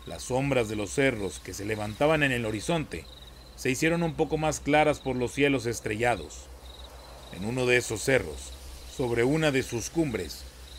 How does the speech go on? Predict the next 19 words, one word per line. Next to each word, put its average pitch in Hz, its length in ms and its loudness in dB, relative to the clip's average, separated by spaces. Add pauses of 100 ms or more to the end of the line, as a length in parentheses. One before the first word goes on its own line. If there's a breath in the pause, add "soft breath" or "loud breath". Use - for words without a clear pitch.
(120)
parecía 107 420 2
haber 139 220 6
una 139 160 2
serie 135 320 2
de 127 100 2
luces 131 480 0
que 117 160 0
iban 135 260 2
y 113 60 0
venían 107 420 0 (140)
por 95 120 -8
toda 123 260 0
la 104 100 4
punta. 131 400 -2 (880)
No 127 80 0
las 143 160 6
alcancé 139 480 2
a 135 80 4
contar, 110 420 0